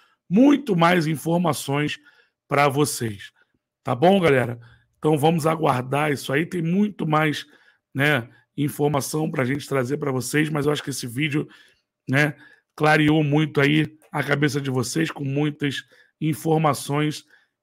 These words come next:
importantes. Tá bom, galera? Vou ficando por aqui, agradecendo demais a participação de todos. Se inscreva no canal, ativa o sininho, deixa aquele like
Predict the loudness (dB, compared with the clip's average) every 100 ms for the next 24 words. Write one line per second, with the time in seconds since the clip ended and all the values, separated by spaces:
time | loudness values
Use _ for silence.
0 | _ 6 6 6 4 2 2 -2 0 0
1 | -4 -14 -16 _ _ _ _ 0 6 8
2 | 8 6 2 -2 -4 -4 -2 0 -2 0
3 | -2 -2 -2 -4 -4 -4 -4 -4 0 2
4 | 2 -2 -10 _ _ _ -8 -2 0 0
5 | -2 -2 0 -4 -4 -2 -2 -2 -2 0
6 | 0 -2 -2 0 0 -2 -6 -6 -4 -2
7 | -2 -4 -10 _ _ _ -2 0 0 0
8 | 0 4 4 2 -2